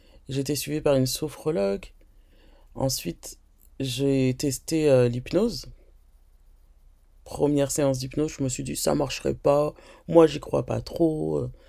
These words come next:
l'hypnose, euh, non, non, non. » Je connaissais pas du tout. Même si c'était quelque chose qui m'intéressait, j'avais, j'avais pas été regarder en détail. Donc pour moi, c'était pas quelque chose de,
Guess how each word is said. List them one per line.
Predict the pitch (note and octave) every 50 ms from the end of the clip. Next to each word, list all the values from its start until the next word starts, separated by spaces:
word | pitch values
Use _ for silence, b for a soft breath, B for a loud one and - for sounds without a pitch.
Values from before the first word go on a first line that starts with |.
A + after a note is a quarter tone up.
| b b b -
l'hypnose, | C#3+ C#3+ C#3 C3 - C#3+ C#3+ D3 D3 C#3+ C#3+ C#3
euh, | C3+ B2+ B2
non, | B2+ C#3 D3
non, | C#3 B2+ B2
non. » | B2 C3 C#3 -
Je | - -
connaissais | - D#3+ E3 E3 D#3+ - E3
pas | - E3+ E3
du | D#3+ E3 E3
tout. | - - C3+ B2+ - - _ _ _ - _ _ _ _ _ _ _ _ _
Même | - C#3 C#3
si | C3 - D#3
c'était | - - D3 C#3
quelque | C#3+ C#3+ C3
chose | C#3+ C3+ -
qui | - C#3+
m'intéressait, | C3+ B2+ B2 C#3 C3 C3 C3 B2+ - E3 D#3
j'avais, | C#3+ C3 A2+ B2 B2 A#2+ A#2+ A#2+ A#2+ A#2 A#2+ A#2+ A#2 A#2+ A2+
j'avais | A2 A#2 A#2+ A#2 A#2+
pas | - C3
été | C3+ B2+ - C3
regarder | A#2 A#2 B2 A#2+ A2+ A#2+
en | A#2+
détail. | A#2 A2+ A#2 A#2+ - E3 E3 C#3 b b b b b b b b b b -
Donc | B2 A#2+ A2+
pour | - B2
moi, | B2 C3+ C#3
c'était | - - C3
pas | - C3+
quelque | C3 - C3 B2+ - B2+
chose | - - C3+ C3+ C3 B2
de, | A#2+ B2 A#2+ A#2+ A#2 A#2 A#2 A#2